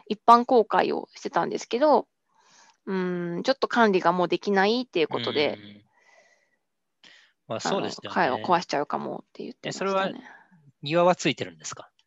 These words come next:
Speaker 1: 庭は小さくついてます。ただ庭にその竹が植えられてる感じではないですね。
Speaker 2: あー、じゃあ家がこう、亀甲竹中心にできてる。
Speaker 1: そう、家が亀甲竹も、も使われて、結構使われてますね。
Speaker 2: あ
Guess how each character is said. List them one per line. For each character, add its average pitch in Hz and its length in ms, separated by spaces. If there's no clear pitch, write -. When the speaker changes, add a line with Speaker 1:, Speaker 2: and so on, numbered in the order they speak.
Speaker 1:
庭 269 260
は 311 100
小 302 160
さ 302 120
く - 120
つ 214 140
い 185 60
て 180 100
ま 160 180
す。 - 100
た 311 80
だ - 20
庭 339 300
に 523 100
そ 480 80
の 453 80
竹 - 200
が 285 120
植 277 100
え - 20
ら 285 80
れ 277 80
て 285 80
る 262 100
感 269 140
じ 254 120
で 247 80
は 190 100
な 123 120
い - 20
で 117 60
す 113 40
ね。 117 60
Speaker 2:
あ - 20
ー、 113 80
じ 156 60
ゃ - 20
あ 147 40
家 226 200
が 151 140
こ - 140
う、 - 40
亀 - 240
甲 135 160
竹 - 240
中 - 60
心 117 100
に - 0
で 233 60
き 277 40
て - 20
る。 - 0
Speaker 1:
そ - 0
う、 - 20
家 311 40
が 220 80
亀 - 120
甲 226 220
竹 - 80
も、 214 180
も 269 240
使 - 220
わ 170 100
れ - 60
て、 - 80
結 - 100
構 175 100
使 - 200
わ 127 80
れ 143 80
て 131 100
ま 123 140
す - 120
ね。 - 160
Speaker 2:
あ 131 60